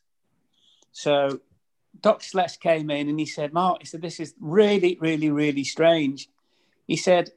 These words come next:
"You're testing that you're diabetic, but you're so obviously not."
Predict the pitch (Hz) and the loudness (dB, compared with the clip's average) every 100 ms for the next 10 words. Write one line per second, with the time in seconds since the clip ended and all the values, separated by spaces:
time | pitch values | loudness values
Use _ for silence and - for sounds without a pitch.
0 | _ 165 - 233 233 - 139 143 143 _ | _ -6 2 2 0 -6 -8 -8 -12 _
1 | 170 160 165 170 156 185 185 151 143 _ | -8 -4 0 0 0 -2 -4 -10 -10 _
2 | _ _ 170 - 170 - 185 175 180 160 | _ _ -12 -8 -12 0 2 4 0 -2
3 | - 147 143 208 208 - - | -4 -4 2 2 2 -4 -20